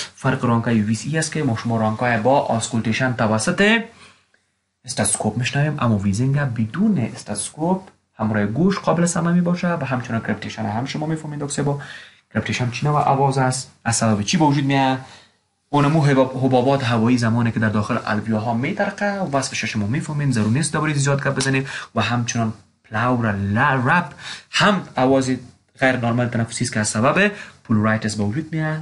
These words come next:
ما شما باید معلومات داشته باشیم. من یک مثالش در کتاب شما ذکر کرده، فرض مثال ما شما یک ویزینگ می‌بینیم، آیا ویزینگ می‌شنویم با گوش‌های خود باید به کدام امراض فکر کنیم؟ اگر ویزینگ یک طرفه باشه یا یونیلترال باشه، در یک سایت باشه،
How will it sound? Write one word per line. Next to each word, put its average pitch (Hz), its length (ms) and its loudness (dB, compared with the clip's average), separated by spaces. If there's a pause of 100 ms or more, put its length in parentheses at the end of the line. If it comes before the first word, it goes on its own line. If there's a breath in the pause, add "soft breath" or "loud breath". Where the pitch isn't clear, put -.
ما 110 100 -6
شما 107 180 -6
باید 104 160 -2
معلومات 104 320 -2
داشته 147 180 -10
باشیم. 143 260 -2
من 156 200 2
یک 139 60 -2
مثالش 170 400 2
در 175 120 0
کتاب 170 260 0
شما 160 180 0
ذکر 170 200 -2
کرده، 180 220 2 (260 loud breath)
فرض 151 180 2
مثال 131 260 0
ما 117 140 0
شما 127 240 -2
یک 104 100 -4
ویزینگ 110 400 0 (200)
می‌بینیم، 95 300 -2 (400 loud breath)
آیا 135 200 2
ویزینگ 113 400 -2
می‌شنویم 107 680 2 (320 loud breath)
با 113 160 4
گوش‌های 110 400 2
خود 104 220 -2 (300 loud breath)
باید 110 240 0
به 104 80 -4
کدام 110 320 -2
امراض 98 340 -2
فکر - 160 -12
کنیم؟ - 320 -8 (340 loud breath)
اگر 180 280 4
ویزینگ 160 540 0 (220)
یک 143 260 -2
طرفه 117 400 -2
باشه 107 340 -2 (220 loud breath)
یا 127 200 2 (120)
یونیلترال 117 680 2
باشه، 101 320 0
در 101 160 0
یک 143 280 2
سایت 151 220 -2
باشه، 147 340 0